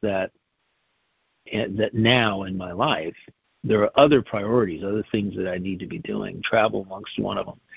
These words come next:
amongst them. Uh, and having a,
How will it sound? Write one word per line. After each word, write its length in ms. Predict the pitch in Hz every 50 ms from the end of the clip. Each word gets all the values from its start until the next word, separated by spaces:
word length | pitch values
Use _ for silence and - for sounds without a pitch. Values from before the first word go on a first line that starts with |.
| - - - - - _ -
amongst 340 | 98 98 101 98 98 - -
them. 180 | - - 107 - - - - - -
Uh, 500 | 92 95 92 90 90 87 87 87 87 - -
and 400 | - 98 95 92 92 92 95 98 - _ _ _ _ _ _ _ _ _ _ _ _ - -
having 360 | - 120 127 131 131 135 127
a, 260 | 120 110 104 101 92